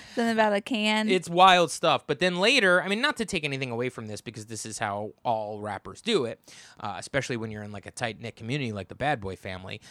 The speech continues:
Speaker 2: or Bad Boy Entertainment. Um, I, I, th-, I believe Biggie wrote a lot of those lyrics, which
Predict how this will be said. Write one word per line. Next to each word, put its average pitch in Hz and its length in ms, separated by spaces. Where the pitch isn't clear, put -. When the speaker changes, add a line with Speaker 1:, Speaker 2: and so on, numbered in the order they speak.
Speaker 2:
or - 120
Bad 110 200
Boy 104 160
Entertainment. 107 540
Um, 127 840
I, 135 120
I, 127 220
th-, 143 280
I 131 120
believe 139 240
Biggie 147 340
wrote 113 220
a 107 60
lot 107 300
of 101 120
those 98 300
lyrics, 104 420
which 135 200